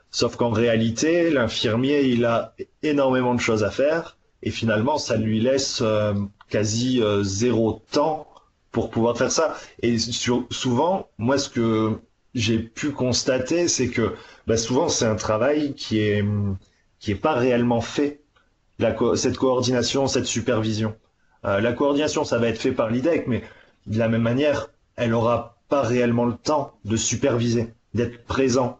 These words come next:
auprès des résidents, auprès de chaque aide-soignant, puisque en général, on va avoir, euh, pour une idec, euh, alors selon le nombre de places, euh, le nombre de lits,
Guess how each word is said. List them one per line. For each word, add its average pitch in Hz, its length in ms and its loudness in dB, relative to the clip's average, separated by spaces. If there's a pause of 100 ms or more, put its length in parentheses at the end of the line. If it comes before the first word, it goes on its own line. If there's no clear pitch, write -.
auprès 123 280 0
des 123 100 4
résidents, 123 580 0
auprès 127 260 -2
de 123 40 -2
chaque - 300 0
aide-soignant, 120 420 0 (320)
puisque - 280 -2
en 117 140 2
général, 113 480 2
on 117 80 0
va 107 180 2
avoir, 117 400 0
euh, 107 300 2
pour 104 300 -4
une 113 120 0
idec, 123 460 0
euh, 104 220 0 (340)
alors 82 180 -2
selon 113 320 0
le 113 140 2
nombre 110 280 0
de 107 100 -2
places, 117 520 0
euh, 104 100 2
le 104 120 2
nombre 107 240 2
de 110 80 2
lits, 117 340 0